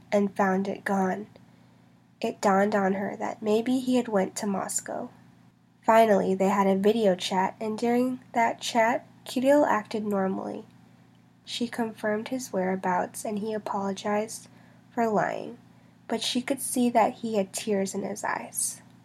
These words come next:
On August twenty-eighth, he left Moscow and returned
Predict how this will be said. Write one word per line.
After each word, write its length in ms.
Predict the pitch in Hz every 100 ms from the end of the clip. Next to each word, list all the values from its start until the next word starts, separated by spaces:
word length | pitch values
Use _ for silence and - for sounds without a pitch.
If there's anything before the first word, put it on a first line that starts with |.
| - _ _ _ _ _ _ _ _ _
On 160 | 208 202
August 400 | 196 208 277 -
twenty-eighth, 540 | 320 330 262 196 240 - - - _
he 180 | - 240
left 360 | 233 196 - 226
Moscow 520 | 196 190 - 214 208
and 160 | 202 202
returned 460 | 196 214 202 202